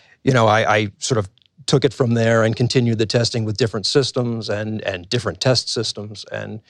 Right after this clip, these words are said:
continuing to do as, as Bob was describing, characterizing in a, the data performance of the systems, uh, in sort of a consumer reports way for the, for the, uh, the cable operators to be able to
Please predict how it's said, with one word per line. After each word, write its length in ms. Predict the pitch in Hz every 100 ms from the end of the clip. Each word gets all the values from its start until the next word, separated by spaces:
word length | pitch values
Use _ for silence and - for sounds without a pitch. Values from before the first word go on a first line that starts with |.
| - -
continuing 640 | 131 110 156 156 143 135
to 140 | 123 123
do 380 | 107 131 131 120
as, 200 | 110 -
as 380 | 113 107 104 - _ - _
Bob 180 | 110 110
was 140 | 113
describing, 760 | - - - 131 131 120 113 110 - - - - - _ _ _ _ -
characterizing 920 | - 151 110 120 107 107 104 110 110 -
in 200 | 127 117
a, 240 | 107 104 - - - 90 - - -
the 180 | 123 120
data 380 | 120 135 139
performance 560 | - 113 - 113 107 104
of 80 | 101
the 80 | 104
systems, 580 | 110 101 101 104 - - _ _ -
uh, 220 | 104 -
in 220 | - 117
sort 200 | 113 151
of 60 | 127
a 60 | 107
consumer 400 | 131 - 135 113
reports 460 | 107 - 120 110
way 200 | 101 95
for 280 | 92 104 98
the, 280 | 98 - - _
for 140 | - 104
the, 260 | 101 107
uh, 200 | - - - _ -
the 60 |
cable 280 | 101 117 110
operators 580 | 113 113 104 101 98 -
to 80 | 98
be 140 | 107
able 160 | 110
to 120 | 110